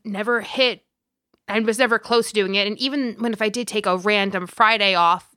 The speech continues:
the chances were I worked tons of hours Monday through Thursday in order to be able to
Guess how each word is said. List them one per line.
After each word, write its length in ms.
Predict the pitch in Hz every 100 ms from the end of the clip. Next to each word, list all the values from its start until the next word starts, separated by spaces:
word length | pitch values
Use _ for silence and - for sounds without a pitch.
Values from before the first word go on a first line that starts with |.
| _
the 100 | 208
chances 560 | - - 240 233 214 208
were 240 | 220 202
I 100 | 185
worked 400 | 190 208 208 - _ - _ _ _
tons 440 | - - 311 302 233
of 80 | 185
hours 480 | 202 214 196 190 -
Monday 320 | 208 220 202
through 160 | - 185
Thursday 540 | - 226 196 - 180
in 80 | 180
order 260 | 240 214 208
to 140 | -
be 160 | 208 202
able 160 | 190
to 280 | 190 202 185